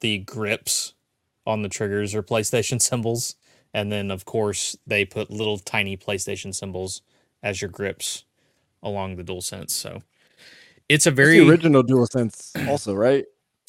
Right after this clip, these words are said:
Speaker 1: Yeah, well, they didn't do it with the touchpad or with the, uh, trigger grips. That is not on the original DualSense.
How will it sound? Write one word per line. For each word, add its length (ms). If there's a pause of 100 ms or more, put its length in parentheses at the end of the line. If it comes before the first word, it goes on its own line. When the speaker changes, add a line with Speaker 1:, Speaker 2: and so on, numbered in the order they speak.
Speaker 1:
Yeah, 180 (120)
well, 120
they 160
didn't 320
do 180
it 140
with 240
the 280
touchpad 720
or 220
with 280
the, 400 (220)
uh, 220 (180)
trigger 260
grips. 380 (560)
That 160
is 120
not 220
on 220
the 300
original 480
DualSense. 540